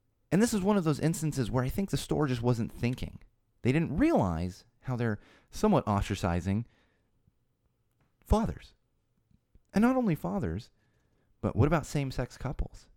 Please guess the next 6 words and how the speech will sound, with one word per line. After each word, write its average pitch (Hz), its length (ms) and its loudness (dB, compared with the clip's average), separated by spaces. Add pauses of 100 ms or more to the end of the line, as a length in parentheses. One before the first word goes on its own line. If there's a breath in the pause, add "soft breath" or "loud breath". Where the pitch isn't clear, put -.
(1300)
They 151 120 10
literally 151 440 8
don't 120 160 0
have 175 240 0
a 98 40 0
mother. 90 500 0